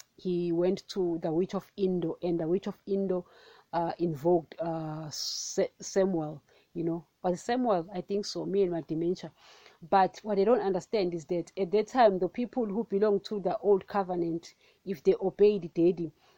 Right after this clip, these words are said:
they will go to Abraham's bosom down there. And those who didn't, they will go and wait in Hades. You know, those who were not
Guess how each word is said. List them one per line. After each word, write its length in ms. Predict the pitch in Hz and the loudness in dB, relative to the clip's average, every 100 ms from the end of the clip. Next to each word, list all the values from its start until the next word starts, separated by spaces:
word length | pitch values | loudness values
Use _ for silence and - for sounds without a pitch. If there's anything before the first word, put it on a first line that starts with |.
| _ | _
they 140 | 160 185 | 4 6
will 160 | 185 - | 6 4
go 180 | 208 208 | 6 6
to 180 | - 190 | 4 -6
Abraham's 440 | 190 185 170 185 - | -4 -2 -2 -2 -2
bosom 520 | 165 160 190 160 151 _ _ | -4 -4 -4 -4 -6 _ _
down 280 | 175 165 180 | -2 2 2
there. 240 | 160 151 147 _ - _ | 0 -4 -6 _ -20 _
And 220 | 185 175 | 0 6
those 220 | 190 214 - | 6 6 2
who 120 | 214 | -6
didn't, 440 | 196 196 180 165 - | -2 2 2 0 0
they 80 | |
will 200 | 170 170 - | 0 0 0
go 200 | 175 - | 0 0
and 180 | 185 156 | -2 0
wait 300 | 170 180 - | 0 0 -6
in 100 | 190 | -8
Hades. 560 | 147 165 156 143 - - _ _ _ | -4 -2 -2 -6 -10 -18 _ _ _
You 80 | 175 | 0
know, 140 | 185 | 2
those 340 | 175 214 240 208 | 6 8 8 4
who 100 | 226 | 4
were 120 | 202 | 4
not 420 | 190 202 202 - | 8 6 4 -8